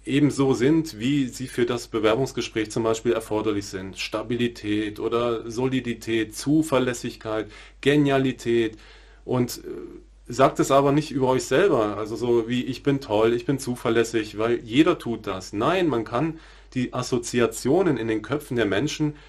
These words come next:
völlig he-, heimtückisch und unbewusst aktivieren, indem man solche Sätze ausspricht. Also selbst wenn ich meinen besten Freund lobe, weil ich sage, "Ja, der ist so zuverlässig",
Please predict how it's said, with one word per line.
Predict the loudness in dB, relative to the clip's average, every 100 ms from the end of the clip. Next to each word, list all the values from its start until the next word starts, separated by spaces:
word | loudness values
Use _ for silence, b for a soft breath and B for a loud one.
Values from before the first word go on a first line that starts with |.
| B
völlig | -2 2 4 2 0 -4 -14 -20 b b
he-, | -6 -4
heimtückisch | 0 2 2 0 -4 -2 -2 -2
und | -4 -2
unbewusst | 4 6 6 2 2 2 0 -10 -12 -4
aktivieren, | -4 -4 -8 0 2 2 0 B
indem | -4 2 4
man | 4 2
solche | 4 4 2
Sätze | 2 0 0
ausspricht. | -4 -4 -6 -12 -14 -14 -6
Also | 0 2
selbst | 4 2 0
wenn | 0
ich | 0
meinen | -2 -2 -2
besten | -2 -2 -6
Freund | 0 4 4 2
lobe, | 0 2 2
weil | 2
ich | 0
sage, | -2 0
"Ja, | -2 -2
der | 0 -2
ist | -2
so | -6
zuverlässig", | -4 -8 -4 0 0 -2 -8